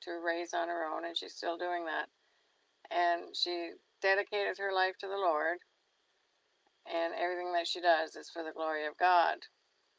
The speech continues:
Well, I, uh, the message I got from her yesterday, her email is, um, oh, what's it called? Hope.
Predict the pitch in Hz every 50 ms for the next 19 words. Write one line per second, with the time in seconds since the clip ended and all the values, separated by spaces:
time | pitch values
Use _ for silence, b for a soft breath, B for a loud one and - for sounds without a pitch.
0 | _ - - _ _ _ _ _ - - 190 190 190 - - 196 196 190 185 180
1 | _ _ _ - - 196 190 185 185 185 180 170 175 185 185 180 180 180 185 175
2 | 165 _ _ _ _ _ _ _ _ - 202 208 220 - 214 190 170 185 170 180
3 | 180 175 175 - 175 175 180 175 175 175 170 180 190 190 - - - - - 165
4 | - 202 196 202 202 196 190 180 175 170 165 160 160 - - 92 160 160 151 156
5 | - - - - - - 156 156 151 135 143 - - _ _ _ _ _ _ _
6 | _ _ _ _ _ _ _ _ _ _ _ - - - _ _ _ _ _ _
7 | - - 170 175 165 165 175 165 165 165 - 147 - 175 156 - - - - 185
8 | 180 175 - -